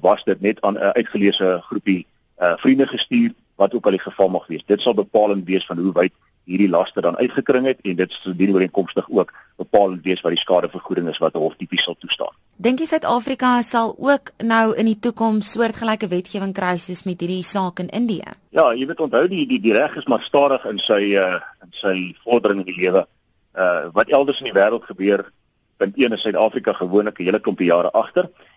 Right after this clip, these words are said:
Speaker 1: en dan daarmee saam ook natuurlik tegnologie gewys.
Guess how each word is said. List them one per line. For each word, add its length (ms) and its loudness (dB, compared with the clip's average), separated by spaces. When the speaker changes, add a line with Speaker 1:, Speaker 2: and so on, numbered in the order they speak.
Speaker 1:
en 120 -2
dan 140 2
daarmee 300 2
saam 340 0
ook 180 2
natuurlik 420 -4
tegnologie 560 0
gewys. 420 -2